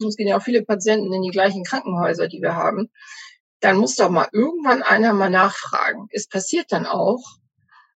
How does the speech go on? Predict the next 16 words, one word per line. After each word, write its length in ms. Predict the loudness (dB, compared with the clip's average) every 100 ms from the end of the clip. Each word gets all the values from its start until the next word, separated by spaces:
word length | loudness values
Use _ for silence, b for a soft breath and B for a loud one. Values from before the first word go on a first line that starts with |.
| _
und 100 | -4 -2
es 120 | 4
melden 300 | 6 6 4
sich 200 | 2 0
dann 160 | -2
auch 200 | -2 -2
mal 120 | -2 0
Ärzte, 480 | 0 0 -4 -4
aber 220 | -2 0 0
sie 160 | -2
dürfen, 400 | 6 6 6 -4 -12 -16 -20 _ _ _
auch 260 | 2 2 2 -10 _
wenn 320 | -14 2 4 4
sie 100 | 4
das 220 | 2 4
wissen, 420 | 0 0 -4 -6